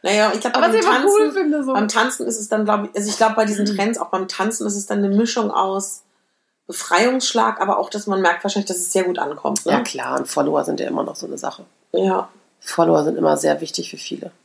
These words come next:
Speaker 2: Das stimmt schon.
Speaker 1: Ich weiß nicht, das kann ich gar nicht so
Speaker 2: Nicht für dich, aber ganz viele
Speaker 1: Nee, aber
Speaker 2: sind
Speaker 1: nee,
Speaker 2: da
Speaker 1: aber es
Speaker 2: sehr
Speaker 1: gibt, nee, was beschäftigt mich tatsächlich gar nicht und ich finde das auch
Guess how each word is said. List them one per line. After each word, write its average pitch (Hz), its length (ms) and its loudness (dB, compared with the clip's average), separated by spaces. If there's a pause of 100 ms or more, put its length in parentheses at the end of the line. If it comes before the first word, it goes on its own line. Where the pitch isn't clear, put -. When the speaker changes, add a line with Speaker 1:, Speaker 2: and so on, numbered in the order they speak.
Speaker 2:
Das - 100 -12
stimmt 170 260 -10
schon. - 220 -10 (560)
Speaker 1:
Ich 196 160 -4
weiß 208 240 4
nicht, 180 140 -2
das 180 220 -4 (140)
kann 285 180 0
ich 311 120 -4
gar - 140 4
nicht 285 180 -2
so 247 300 0 (1040)
Speaker 2:
Nicht 214 200 0
für 226 100 0
dich, 226 400 -2
aber 175 180 2
ganz 196 240 2
viele 233 180 6
Speaker 1:
Nee, 285 100 6
aber 233 140 4
Speaker 2:
sind 240 80 4
Speaker 1:
nee, 262 40 2
Speaker 2:
da 285 60 4
Speaker 1:
aber - 140 4
es - 40 2
Speaker 2:
sehr 196 220 4
Speaker 1:
gibt, 220 100 4
nee, 240 60 -2
was 254 160 0
beschäftigt 285 540 0
mich 226 120 -2
tatsächlich 220 480 -4
gar 214 220 4
nicht 247 160 -2
und 202 200 -4
ich 208 160 -6
finde 233 200 0
das 220 100 -2
auch - 160 -4